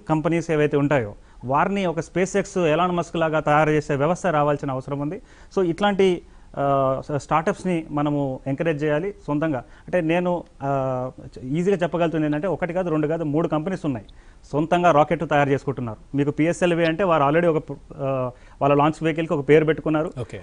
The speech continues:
Speaker 1: అది ఎలా మంచిగా పనిచేయబోతోంది, చేస్తాది అనేది కూడా వారు చె-, చెప్తా ఉన్నారు. అది so రెడీగా ఉన్నారండి. So అట్లాంటి వారికి ఇది ఖచ్చితంగా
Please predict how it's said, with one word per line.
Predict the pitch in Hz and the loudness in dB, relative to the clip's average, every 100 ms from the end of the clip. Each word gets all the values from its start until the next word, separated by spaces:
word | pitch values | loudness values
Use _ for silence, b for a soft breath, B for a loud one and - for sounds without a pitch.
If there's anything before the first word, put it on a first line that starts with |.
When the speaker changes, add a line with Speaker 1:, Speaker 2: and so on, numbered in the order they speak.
| 104 | 0
Speaker 1:
అది | 151 | 2
ఎలా | 156 185 | 4 4
మంచిగా | 196 175 180 | 4 2 0
పనిచేయబోతోంది, | 170 160 165 156 160 156 147 151 - - | 0 2 2 2 0 0 -2 -4 -8 -2
చేస్తాది | 156 - 170 156 160 | -2 2 0 0 -4
అనేది | 147 151 | -2 -2
కూడా | 151 196 | -2 0
వారు | 175 151 | 0 -2
చె-, | - 151 | -6 -6
చెప్తా | 196 - | -4 0
ఉన్నారు. | 147 123 104 - b b | -2 -2 -8 -16 b b
అది | 156 196 - - | 0 0 -2 -4
so | 208 | -2
రెడీగా | 135 160 220 | 2 4 6
ఉన్నారండి. | 185 165 160 117 98 - | 4 4 2 -2 -8 -10
So | 190 | -4
అట్లాంటి | 165 196 202 | -2 -2 0
వారికి | 190 190 185 | 2 2 0
ఇది | 185 | -2
ఖచ్చితంగా | 165 - 175 185 185 165 | -4 -4 -6 -2 -2 -2